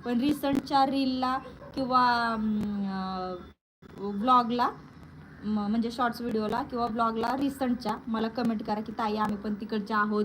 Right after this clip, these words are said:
किंवा तिकडं आहेत, आलोय." तर मला मेसेज करू शकता. मी किती, पंचवीसपासून आठ दिवस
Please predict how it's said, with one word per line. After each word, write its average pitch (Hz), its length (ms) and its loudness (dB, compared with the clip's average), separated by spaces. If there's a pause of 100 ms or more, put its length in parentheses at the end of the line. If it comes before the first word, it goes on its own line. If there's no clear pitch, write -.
किंवा 214 140 -2
तिकडं 208 300 -4
आहेत, 208 460 0 (400)
आलोय." 214 400 2 (400)
तर 247 80 0
मला 254 260 4
मेसेज 254 420 0
करू 254 220 0
शकता. 247 420 -2 (460)
मी 254 200 4
किती, 262 300 -4
पंचवीसपासून 269 1400 0
आठ 240 220 4
दिवस 240 280 0